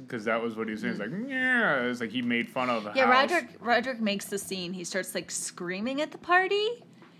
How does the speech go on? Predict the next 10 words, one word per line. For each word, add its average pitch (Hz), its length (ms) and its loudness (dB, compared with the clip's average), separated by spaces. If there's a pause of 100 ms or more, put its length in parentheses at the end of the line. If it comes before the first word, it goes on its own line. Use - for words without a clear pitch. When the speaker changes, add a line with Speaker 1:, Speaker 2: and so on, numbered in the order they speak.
Speaker 2:
He, 269 80 0
like, 247 160 4
starts 247 380 2 (240)
doing 247 240 4
dramatic 208 600 2
readings 226 540 2
of 208 140 0
the 208 80 -2
voicemails. 480 1000 0
Speaker 1:
Yeah. - 200 -2